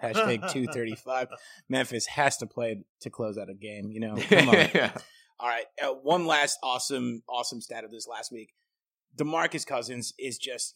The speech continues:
Speaker 1: he is going for some monster games. He goes for a forty-six and fifteen game.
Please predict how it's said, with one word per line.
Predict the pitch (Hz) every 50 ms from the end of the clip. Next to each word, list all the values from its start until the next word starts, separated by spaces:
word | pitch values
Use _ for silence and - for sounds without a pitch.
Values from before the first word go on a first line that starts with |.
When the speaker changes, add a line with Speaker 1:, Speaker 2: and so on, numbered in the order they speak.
| - -
Speaker 1:
he | 180 190
is | 180 170 139
going | 120 113 131 131 135 131 131 120
for | - - - 127 123
some | 117 - 135 113 107 107
monster | 113 127 127 120 123 120 - - 123
games. | 113 107 120 113 113 117 113 110 - - -
He | 139 120
goes | 113 123 123 127 127 117 -
for | - - 135 120 117 110 -
a | 113 113 110 113 113 110 110 - _ _ _ - - -
forty-six | - 139 147 139 123 - - 135 131 - -
and | 120 110 104
fifteen | - 131 123 120 - - 127 123 117 120 117
game. | 117 123 123 120 120 123 127 123